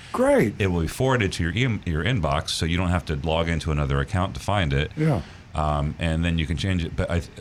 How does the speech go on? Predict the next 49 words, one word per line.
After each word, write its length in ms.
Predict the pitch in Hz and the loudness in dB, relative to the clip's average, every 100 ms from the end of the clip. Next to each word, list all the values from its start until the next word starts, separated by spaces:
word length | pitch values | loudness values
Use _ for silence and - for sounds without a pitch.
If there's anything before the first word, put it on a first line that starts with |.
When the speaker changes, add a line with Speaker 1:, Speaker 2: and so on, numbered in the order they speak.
| 80 | -6
Speaker 2:
but 120 | 87 | -2
you, 120 | 87 - - - | -2 -4 -16 -6
you 120 | 78 | -2
can 80 | 78 | 0
change 260 | 104 87 | 0 0
it 80 | 78 | 0
later. 240 | 92 101 78 | 0 0 0
You 160 | 87 | 0
can 180 | 90 85 | 0 0
go 200 | 90 95 | 2 0
into 180 | 110 107 | 0 -2
the 100 | 85 | -2
settings 460 | - 87 80 78 | 0 0 2 0
and 80 | 78 | 0
have 220 | 76 80 | 2 0
it 80 | 73 | -2
create 400 | - 87 82 85 | -6 -2 0 0
an 80 | 76 | 0
email 280 | 76 80 78 | 0 0 -2
address 300 | 71 78 - | -2 -2 -4
for 260 | - 80 | -4 -2
you, 360 | 80 69 69 64 | 0 0 -2 -4
and 260 | 69 69 71 | -2 0 0
then 140 | 71 | 0
you 80 | 71 | -2
could 180 | 69 64 | -2 -4
use 220 | 73 67 | -2 -2
that. 240 | 71 65 - | -2 -2 -4
Um, 340 | 73 67 67 - - | -2 -2 -2 -6 -4
or 200 | 113 98 | 0 2
it's 200 | 92 87 - | 2 -2 0
automatically 480 | 92 92 87 85 80 | 0 2 0 0 -2
in 60 | |
a 20 | |
pop-up. 280 | 69 - 87 | 0 2 4
Speaker 1:
And 80 | 175 | 4
we 80 | 208 | 4
can 140 | 170 | 4
use 220 | 165 151 | 4 4
that 220 | 165 160 139 | 4 2 2
now 180 | 131 | 2
when 220 | 135 127 123 | 4 4 4
we 100 | 120 | 4
mystery 420 | 135 139 - 127 | 4 2 2 0
shop, 460 | - 135 127 - | 2 4 2 2
uh, 220 | 131 120 104 | 2 2 2
car 240 | 147 165 | 2 2
dealers 260 | 120 123 104 | 4 2 2
by 300 | 120 123 | 0 0